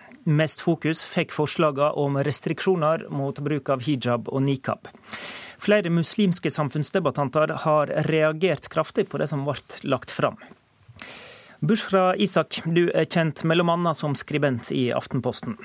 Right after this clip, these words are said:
Du, eh, skrev i går at opposisjonen nå skyver muslimske kvinner foran seg. Hva skuffer deg med det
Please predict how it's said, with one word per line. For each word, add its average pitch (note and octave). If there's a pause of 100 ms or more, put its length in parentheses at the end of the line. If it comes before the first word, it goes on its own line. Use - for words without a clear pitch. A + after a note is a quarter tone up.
(100)
Du, D3+
eh, C3
skrev E3
i -
går C#3+
at C3+
opposisjonen D3
nå D3+
skyver C#3
muslimske C3+
kvinner C#3
foran -
seg. A2+ (680)
Hva G3+
skuffer -
deg B2
med C#3+
det C#3